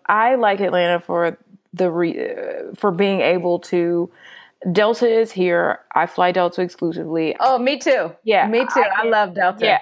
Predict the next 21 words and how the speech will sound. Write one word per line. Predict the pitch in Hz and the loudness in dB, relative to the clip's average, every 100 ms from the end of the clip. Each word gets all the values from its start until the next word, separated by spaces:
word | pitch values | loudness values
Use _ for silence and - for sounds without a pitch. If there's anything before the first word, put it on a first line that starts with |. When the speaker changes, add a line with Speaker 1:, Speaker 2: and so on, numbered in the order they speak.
| - | 0
Speaker 1:
I | 226 240 | 0 0
can | - 247 214 190 | -2 -2 0 0
get | 202 196 - - | 0 0 -2 -4
anywhere, | 202 233 269 240 208 202 190 185 - - | 0 0 0 -2 -2 -2 0 -2 -4 -2
anytime | 214 240 233 202 190 180 175 180 185 | -2 -2 -4 -4 0 2 2 0 -2
with | 175 | -4
no | 180 185 247 | -2 0 0
layover, | 233 202 175 175 170 165 | 0 0 2 0 -2 -4
direct | 208 247 247 - - | -2 0 -2 -4 -8
flights. | 185 165 170 - - - - - - | -2 -2 -2 -8 -20 -20 -20 -14 -6
And | 208 208 | -4 -4
so | 214 208 | 0 0
I'm | 196 214 214 | 2 0 -4
like, | 208 196 196 _ - - - | -4 -6 -8 _ -20 -12 0
I, | 208 208 214 | 0 2 0
I | 208 | 0
just | 208 226 - | 0 -2 0
got | 240 240 | 0 0
approved | 254 - 202 190 190 185 | -2 -2 0 2 0 -4
for, | - 185 180 175 170 170 - | -2 2 2 2 2 0 0
um, | 175 170 165 165 - | -2 -2 -4 -6 -14